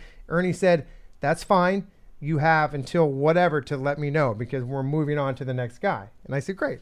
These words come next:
So I went back to the Seahawks, gave them the number. They said no.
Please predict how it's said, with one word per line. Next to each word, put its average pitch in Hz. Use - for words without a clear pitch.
So 180
I 135
went 165
back 196
to -
the 185
Seahawks, 190
gave 151
them 190
the 196
number. 175
They 143
said 175
no. 156